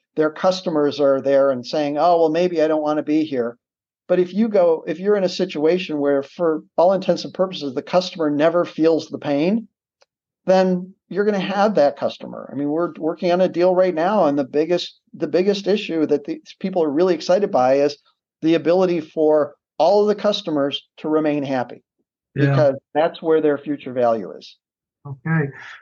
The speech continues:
Speaker 2: All right. Well, we're at the top of the hour. We could talk all day about, uh, we just
Speaker 1: <laughs>
Speaker 2: scratched the
Speaker 1: Yeah,
Speaker 2: surface,
Speaker 1: yeah.
Speaker 2: haven't we, on insolvency reorgs? But, uh, last question for you. If, if people find themselves wanting to discuss this, how do they find you?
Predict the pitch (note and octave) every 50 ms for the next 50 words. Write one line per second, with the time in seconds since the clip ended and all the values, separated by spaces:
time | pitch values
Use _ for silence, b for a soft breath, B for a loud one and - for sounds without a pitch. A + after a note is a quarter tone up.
0 | B B _ _ - - F#3+ G3 G3 F#3 F3+ F3+ F3 F3 E3+ F#3+ A3 A3+ A3 -
1 | - F3 - - E3+ E3+ E3+ E3+ E3+ E3+ D#3+ D#3 D3+ D#3+ E3 E3 D3+ D3+ D#3 F#3
2 | F3+ F3+ E3 - F3 E3 D#3+ D#3+ D#3+ D#3+ D3+ C#3+ C#3+ D3 D3+ D3 C3+ C3 C3+ C3
3 | C3+ C3+ C3 _ _ - - C3+ C3 - - C#3+ D3+ C#3 D3 F3 F3 E3+ - -
4 | - - F3 E3 F3+ F3+ - - - D#3 C3+ - F3+ D3+ D#3+ F3 D#3+ B2+ B2 -
5 | - - - - - A#2 - - C3+ C3+ C#3+ D3 D3 C#3+ C3 B2+ A#2+ A#2+ A#2+ B2
6 | B2+ B2 B2 B2 - - C#3 C#3 D3 D3 D3+ C#3 C3+ - C3+ A#2+ A#2+ A#2+ B2 B2
7 | A#2+ A#2 A#2+ B2 C3 C3+ C3 - - - C3 B2 - B B B B B B B
8 | B B _ - D#3 D#3 D3 D3+ F3+ G3 G#3 G#3 G#3 - - G3 G3 G3 G3 -
9 | A3 G#3 F3 F3+ - D#3+ D#3 D#3 D3+ D3 D3 C#3+ C3+ C3+ - C#3 C3+ - - F3+
10 | F3+ F3+ F3+ E3+ E3 D#3 - - D#3+ D#3+ E3 E3 E3 D#3 C#3 C3+ - D#3 D3 D3
11 | D3 C#3 C#3+ D3 D#3+ E3+ E3+ F3 F3 E3 D#3 D3 C#3 C#3 C3 C3 - - D#3+ D3+
12 | - - C#3+ C3 C3 - E3 D#3 D#3 D3+ C#3+ C#3 C#3+ C3 C3+ - C#3 B2 A#2+ B2
13 | A#2 A#2+ A#2 A2+ A2+ -